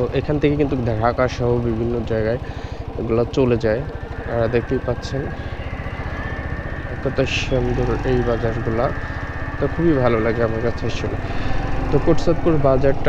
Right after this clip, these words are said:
আসলে অসাধারণ এক কথায়। দেখতেই পাচ্ছেন এটা হচ্ছে কোটচাঁদপুর থানা। তো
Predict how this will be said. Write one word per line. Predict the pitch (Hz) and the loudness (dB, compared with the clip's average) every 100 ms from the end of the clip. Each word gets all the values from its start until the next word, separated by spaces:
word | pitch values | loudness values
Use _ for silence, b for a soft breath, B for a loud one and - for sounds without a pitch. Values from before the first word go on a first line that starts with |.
| 139 | 4
আসলে | - 135 135 123 | 4 2 2 2
অসাধারণ | - 131 123 123 120 | 0 0 0 0 0
এক | 117 117 | 0 0
কথায়। | - 123 151 - - - - - - - 120 | 2 0 0 -2 -2 -2 -4 -6 -6 -2 -2
দেখতেই | 117 117 120 | 0 -2 0
পাচ্ছেন | 120 - - 131 123 123 | 0 -2 -2 -2 -2 -2
এটা | 120 127 | -2 -2
হচ্ছে | 135 - 139 131 | -2 -2 -2 4
কোটচাঁদপুর | - - - - 117 - | 4 4 0 0 0 0
থানা। | 131 123 120 - - - - - - - - - - - - - - - - 1077 - - - - - - | 2 2 2 -2 -4 -4 -4 -2 -4 -2 -4 -4 -4 -4 -2 -4 -4 -4 -2 0 2 4 4 4 4 4
তো | - | 6